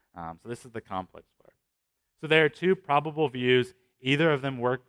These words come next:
biblically, and either of them work with the text. So the first view says that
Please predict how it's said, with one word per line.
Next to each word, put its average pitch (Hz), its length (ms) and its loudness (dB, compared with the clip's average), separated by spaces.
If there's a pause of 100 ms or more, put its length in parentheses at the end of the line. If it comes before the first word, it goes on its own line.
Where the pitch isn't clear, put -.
biblically, 151 560 -4
and 117 200 -16
either 120 160 -2
of 117 80 -2
them 110 180 -10
work 107 220 -10
with - 100 -20
the 90 60 -20
text. - 340 -20 (720)
So 135 80 -8
the 135 100 -2
first 214 380 0
view 135 180 -4
says 127 360 0
that 120 320 0